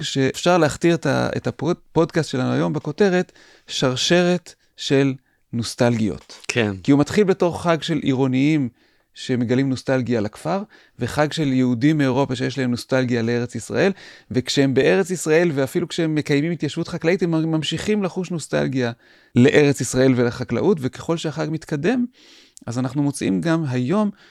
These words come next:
Speaker 1: שהוא מבטא נוסטלגיה לציונות הקדומה, לציונות, ל-, למושבות הראשונות ולנטיעות. זה חג שמבטא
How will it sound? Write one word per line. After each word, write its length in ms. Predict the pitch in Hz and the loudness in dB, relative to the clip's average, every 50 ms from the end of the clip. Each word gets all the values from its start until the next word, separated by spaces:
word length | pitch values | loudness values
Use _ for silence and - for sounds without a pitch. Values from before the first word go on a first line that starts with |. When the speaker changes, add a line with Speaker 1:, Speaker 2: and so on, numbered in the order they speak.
| _ _ _ | _ _ _
Speaker 1:
שהוא 220 | - - 143 131 | -6 -2 0 2
מבטא 280 | 135 131 117 131 - 165 | 2 2 0 0 0 0
נוסטלגיה 580 | 160 160 139 - - - 160 160 160 165 160 | 0 0 0 -2 -2 -2 -2 0 2 0 0
לציונות 500 | 143 139 131 - - 147 135 131 143 147 | 0 0 -2 -2 -2 -2 0 0 0 -2
הקדומה, 380 | 165 - 127 117 127 131 135 123 113 - _ - | -2 -2 -2 0 0 0 0 -2 -4 -6 _ -6
לציונות, 500 | 110 120 - - 131 123 127 135 - - - - - | -6 -4 0 0 2 2 2 2 0 -2 0 2 4
ל-, 160 | 123 127 123 - - - - - - - | 4 4 4 2 -2 -8 -20 -14 -4 -2
למושבות 600 | - - - 185 - - 196 147 123 143 139 - | 0 0 0 0 0 0 0 2 0 0 0 0
הראשונות 580 | 151 139 143 - - 147 147 139 135 131 - | 0 -2 -2 -2 -2 0 2 2 0 0 0
ולנטיעות. 800 | 117 135 127 131 127 127 127 - 143 98 - 117 117 - - - - - - - - - - _ _ _ _ - | 0 0 2 2 0 0 -2 -2 -2 0 0 0 0 -2 -4 -10 -20 -20 -20 -20 -20 -20 -20 _ _ _ _ -10
זה 160 | 113 117 135 | -6 -4 -4
חג 280 | - - - 214 226 | -2 0 0 -2 -2
שמבטא 680 | - - 233 208 185 147 147 139 _ - - 185 185 185 | -2 -2 -2 -2 -2 -2 -4 -6 _ -2 -2 0 0 0